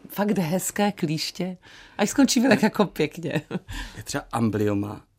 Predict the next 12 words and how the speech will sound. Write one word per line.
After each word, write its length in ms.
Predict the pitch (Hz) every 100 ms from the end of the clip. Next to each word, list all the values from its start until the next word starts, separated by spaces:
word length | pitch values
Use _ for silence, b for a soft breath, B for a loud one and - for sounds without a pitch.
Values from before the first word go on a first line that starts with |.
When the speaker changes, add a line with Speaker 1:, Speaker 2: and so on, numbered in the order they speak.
| _ _ B B B
Speaker 2:
Ta 80 | -
má 100 | 117
krásný 560 | 113 117 117 92 - 101
oči. 360 | 98 - 113 - _ b b b b b _ B B B B B B B B B
To 100 | -
až 180 | 147 147
uvidíte, 440 | 127 127 127 139
na-, 180 | - 131
naše 260 | 135 151 180
klíště 280 | 151 139 156
je 40 |
slepý. 540 | - 92 - 104 104